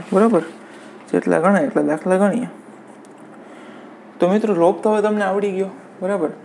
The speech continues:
તો આમાં હું સમીકરણ બનાવી દઉં, લોપ તમે કરશો, બરાબર? સમીકરણ હું બનાવી દઉં, જે છેલ્લા છેલ્લા હશે એમાં અઘરું હશે ત્યાં હું લોપ કરાવીશ, બરાબર? ચાલો, તો હવે જોઈએ ભાઈ, એક અપૂર્ણાંક છે,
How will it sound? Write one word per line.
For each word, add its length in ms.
તો 60
આમાં 240
હું 160
સમીકરણ 600
બનાવી 320
દઉં, 200
લોપ 300
તમે 240
કરશો, 300
બરાબર? 260
સમીકરણ 480
હું 160
બનાવી 260
દઉં, 160
જે 100
છેલ્લા 260
છેલ્લા 260
હશે 200
એમાં 260
અઘરું 360
હશે 180
ત્યાં 220
હું 80
લોપ 220
કરાવીશ, 420
બરાબર? 360
ચાલો, 280
તો 180
હવે 160
જોઈએ 260
ભાઈ, 260
એક 220
અપૂર્ણાંક 640
છે, 240